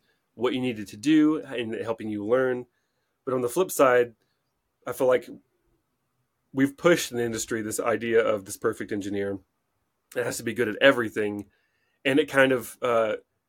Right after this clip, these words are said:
synergizes in a very dark, evil way with other people with large egos who take that and go, "I am the best there is. I'm just gonna build this entire microservice by myself." Uh,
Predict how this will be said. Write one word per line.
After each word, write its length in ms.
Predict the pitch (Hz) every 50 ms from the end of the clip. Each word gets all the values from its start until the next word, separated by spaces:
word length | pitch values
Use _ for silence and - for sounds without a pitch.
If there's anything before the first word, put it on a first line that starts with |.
| _
synergizes 1000 | - - - 165 165 160 151 127 135 127 120 120 120 110 98 104 107 120 - -
in 120 | - 135 120
a 60 | 120
very 360 | 107 104 123 135 139 139 127
dark, 380 | 113 104 123 120 120 120 117 - -
evil 400 | 143 131 123 117 120 117 113 107
way 360 | 120 120 117 113 113 110 110
with 180 | 104 110 113 131
other 180 | 123 120 120
people 280 | 104 - 117 104 - 107
with 120 | 104 104 110
large 340 | 110 113 113 113 104 - 123
egos 640 | 123 127 110 113 107 101 101 98 101 - - - _ _ _ _ _ _ _ -
who 140 | - 120 117
take 300 | 113 - 151 151 151 139 -
that 180 | 120 113 113
and 100 | 113 107
go, 300 | 117 113 107 107 104 101 _ _ _ _ _ _ -
"I 140 | - 143 156
am 160 | 156 143 127 117
the 60 | 113
best 380 | 104 - 131 135 135 135 - -
there 140 | 143 139
is. 520 | 135 123 127 123 123 120 120 117 - - - _ _ _ _ -
I'm 140 | - 143 147 147
just 120 | 139 139
gonna 160 | 147 131 127
build 280 | 113 127 131 127 127 113
this 140 | 123 - -
entire 600 | 120 117 110 - 127 120 123 127 127 123 123 120
microservice 580 | 123 123 123 - 120 - 127 120 113 110 - _
by 280 | 101 139 143 151 156
myself." 720 | 147 143 139 135 139 - - 110 104 98 104 104 - - - _ _ _ _ _ _ _ _ _ _ -
Uh, 360 | 123 131 131 120 117 113 113